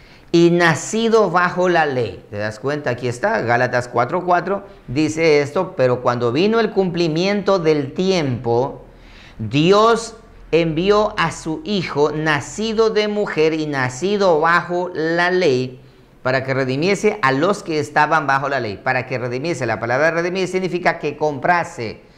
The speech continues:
a los que estaban bajo la ley. Por eso nosotros somos comprados a precio de sangre. La,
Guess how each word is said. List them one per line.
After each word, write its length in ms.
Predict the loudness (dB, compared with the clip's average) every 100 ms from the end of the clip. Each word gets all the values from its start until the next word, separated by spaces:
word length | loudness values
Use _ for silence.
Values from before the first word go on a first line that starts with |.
| -20 -20 -2
a 140 | 0 2
los 280 | 0 -4
que 120 | -6 -6
estaban 520 | -2 0 2 0 0
bajo 280 | -4 -2 -2
la 100 | -2
ley. 220 | -4 -6
Por 160 | -6
eso 160 | -6 -6
nosotros 340 | -6 -6 -6
somos 240 | -8 -8 -6
comprados 480 | -6 -2 0 0 0
a 120 | 0
precio 240 | -2 0
de 100 | -2
sangre. 520 | 2 0 2 -2 -4 -16 -20 -20 -20 -14 -10 -10 -10 -4
La, 360 | 0 0 -2